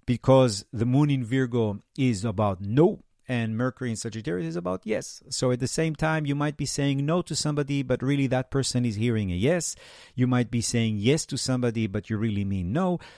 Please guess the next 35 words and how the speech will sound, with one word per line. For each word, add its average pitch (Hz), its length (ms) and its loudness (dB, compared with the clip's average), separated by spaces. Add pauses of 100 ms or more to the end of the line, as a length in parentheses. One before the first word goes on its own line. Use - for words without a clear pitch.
(120)
So 180 300 2
just 196 260 -4
be 190 100 0
a 175 60 4
little 170 180 0
bit 156 180 -4
more 147 180 0
careful 139 520 -2
with 117 220 -2
how 120 260 -4
you 117 380 -2 (320)
define 120 500 0
yes 110 400 -2
and 107 260 0
no 101 340 6 (300)
around, 104 480 2
uh, 92 240 0
Thursday. 110 760 4
And 127 140 0
it 139 100 -6
will 196 220 2
extend, 185 440 -6
yeah, 180 220 -2
it's 196 180 -8
mainly 175 280 2
in 127 100 2
Thursday 110 500 2
more 92 200 -2
than 90 160 -4
anything 95 400 -6
else. 135 220 -2 (380)
But 156 200 2
Mercury 175 420 2
and 147 160 0
Venus 151 480 -2